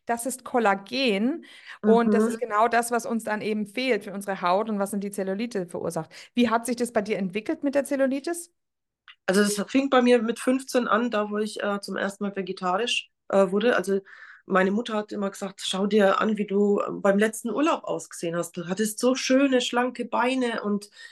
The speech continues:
Speaker 2: äh, da hatte ich, da hab ich ständig mit meinem Vater gegrillt und hab wirklich ganz viel Fleisch gegessen, weil ich da diese Medien noch nicht auf mich so eingewirkt haben. Und dann,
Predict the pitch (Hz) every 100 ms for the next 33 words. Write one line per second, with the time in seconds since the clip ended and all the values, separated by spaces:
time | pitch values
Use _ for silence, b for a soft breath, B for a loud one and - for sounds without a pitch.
0 | B B - 196 190 185 214 214 - -
1 | 190 151 147 - - - 180 180 185 180
2 | 170 175 165 175 - 196 233 240 208 190
3 | 180 202 208 - 202 240 - 220 240 -
4 | 196 233 - 185 185 185 214 214 B B
5 | B 175 180 185 - - 185 _ - 180
6 | 175 180 180 190 214 214 196 185 190 180
7 | - 185 180 - 185 170 165 B B B
8 | 180 175 165 147 147 - 160 147 151 165
9 | 170 185 214